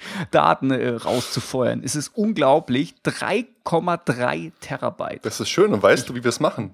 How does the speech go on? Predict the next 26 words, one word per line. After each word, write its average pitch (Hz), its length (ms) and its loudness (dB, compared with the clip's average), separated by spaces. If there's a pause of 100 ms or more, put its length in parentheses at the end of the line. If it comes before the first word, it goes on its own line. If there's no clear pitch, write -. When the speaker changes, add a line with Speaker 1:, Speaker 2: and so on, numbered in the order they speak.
(140)
Speaker 2:
Wir 104 80 0
machen's 120 260 0
sogar 95 180 2
noch 92 160 -2
umsonst. 107 600 -2 (460)
<laughs> - 400 0
Speaker 1:
Stimmt, - 460 0
ja, 120 180 4
genau. 180 360 -4 (580)
Und, 208 340 6
äh, 185 160 4
bei 190 100 6
uns 254 220 -2
ist 233 80 -2
es 190 100 -4
ja 180 120 4
so, 226 200 2
gerade 196 280 2
mit 190 120 -2
unserem 185 260 -2
schönen 190 400 -2
Player, 170 440 -4
den 131 180 -2
wir 135 80 -4
da 131 120 0
haben, 160 280 -4